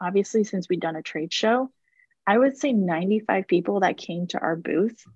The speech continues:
knew who we were and knew what the product was. And there was no need to have that ugly grill vent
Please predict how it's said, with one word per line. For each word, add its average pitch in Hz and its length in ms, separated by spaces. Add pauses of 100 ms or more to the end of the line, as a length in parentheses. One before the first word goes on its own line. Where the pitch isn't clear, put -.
knew 180 440
who 175 140
we 165 180
were 170 240
and 175 180
knew 170 160
what 156 140
the 170 60
product 160 400
was. - 340
And 180 100
there 180 80
was 180 180
no 175 220
need 165 280
to 165 80
have 160 240
that 151 220
ugly 160 260
grill 147 260
vent 151 300